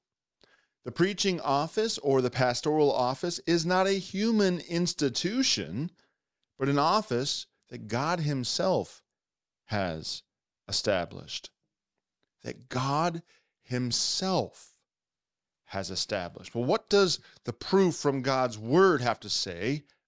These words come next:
about this? The fact that the holy preaching office or the office of the New Testament is not a human institution or an ecclesiastical contrivance,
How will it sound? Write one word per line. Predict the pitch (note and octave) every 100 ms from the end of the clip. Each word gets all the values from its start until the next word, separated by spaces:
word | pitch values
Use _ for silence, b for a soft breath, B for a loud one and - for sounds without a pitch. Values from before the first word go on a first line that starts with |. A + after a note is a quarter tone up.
| -
about | A#2+ D#3+ E3 -
this? | A3+ - - - - - _ _ -
The | -
fact | - G3+ A#3+ C3+ G#2 - - _ _ _ _ _ _ -
that | C#3+
the | C#3+
holy | - F#3+ A3 G3
preaching | - G#3+ F3+ E3
office | - F3 F#3+ A2+ A#2
or | C#3
the | C3+ C#3+
office | D3+ F#3 F3 D3+
of |
the | B2+
New | C#3 D#3
Testament | - F3 - C#3 C3+
is | D#3 B2
not | C#3 E3+
a | C#3+
human | - F#3 F#3+ D3+
institution | D#3 A2+ G#2 G3 G3+ - E2+ G2 - _ _ _ _ _
or | -
an | D3
ecclesiastical | C#3 - G3 D#3+ D#3+ E3 F3 - D#3
contrivance, | C3+ A#2 G#2+ - C#3+ E3 A3 G#2 F#2 C#3+ -